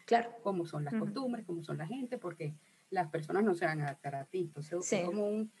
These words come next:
Speaker 2: un ir evol-, un, un ir evolucionando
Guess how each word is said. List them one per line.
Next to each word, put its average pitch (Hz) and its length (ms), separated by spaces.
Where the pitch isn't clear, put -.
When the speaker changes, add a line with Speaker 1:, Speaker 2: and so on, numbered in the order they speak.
Speaker 2:
un 196 200
ir 202 120
evol-, 226 340
un, 196 260
un 190 140
ir 202 120
evolucionando 208 1080